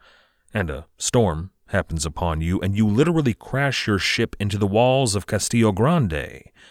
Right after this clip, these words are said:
that's the fort that guards the harbor to Cartagena, well, that's a bad situation. Every member of the crew was arrested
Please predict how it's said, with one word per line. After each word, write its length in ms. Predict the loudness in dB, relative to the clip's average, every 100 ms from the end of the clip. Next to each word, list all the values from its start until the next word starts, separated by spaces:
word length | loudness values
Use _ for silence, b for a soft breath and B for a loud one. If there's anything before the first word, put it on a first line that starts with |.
| b b b b
that's 240 | -14 -12 -12
the 160 | -14
fort 300 | -6 -4 -4
that 220 | -4 -8 -4
guards 320 | -4 -6 -8
the 100 | -6
harbor 320 | -2 -2 -4
to 80 | -2
Cartagena, 560 | -2 -2 -4 -4 -4
well, 400 | -2 -2 -2 -4 b b b b b b b b b _
that's 200 | -6 -4
a 20 | -4
bad 300 | -4 -4 -8
situation. 640 | -10 -8 -4 -4 -4 -10 -14 b b b _ _ _ _ _
Every 440 | 0 0 0 -4 2
member 440 | 4 4 2 0
of 140 | -2
the 80 | -4
crew 320 | -6 -4 -2
was 260 | 0 0 0
arrested 560 | 0 0 0 -4 -8